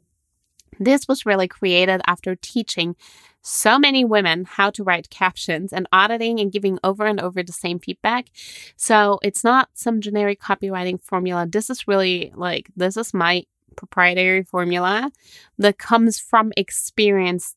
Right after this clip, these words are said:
teaching caption writing. And there's also a free headline writing lesson, which comes straight from A C B. It's contentlaunch dot co slash headlines, which you can actually, like, access for free. You just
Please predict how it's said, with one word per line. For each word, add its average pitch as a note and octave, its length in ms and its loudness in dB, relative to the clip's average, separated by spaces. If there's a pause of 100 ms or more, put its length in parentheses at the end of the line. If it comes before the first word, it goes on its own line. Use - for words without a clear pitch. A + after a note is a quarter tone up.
teaching - 540 -8 (260)
caption - 400 -6
writing. A#2+ 400 -8 (640)
And B3+ 320 4 (140)
there's A3 280 0
also A#3 580 2
a G3 160 2
free A#3+ 400 0
headline G#3+ 480 2
writing F#3 340 0
lesson, F3+ 540 -2
which F#3+ 240 -4
comes - 360 -6
straight - 640 -2 (140)
from A3+ 260 2
A E3+ 120 -4
C F3 180 -8
B. F#3 200 -2
It's - 160 -8
contentlaunch G3 720 -4
dot E3+ 200 -6
co F#3+ 300 -4
slash G#3+ 540 -4
headlines, G3+ 760 -2 (720)
which A#3+ 420 2
you G#3+ 380 2
can A3+ 380 -2
actually, F#3 580 0
like, F3 400 -2
access F#3+ 420 0
for F3+ 140 -8
free. F#3+ 220 -4
You F3 100 -2
just - 320 -12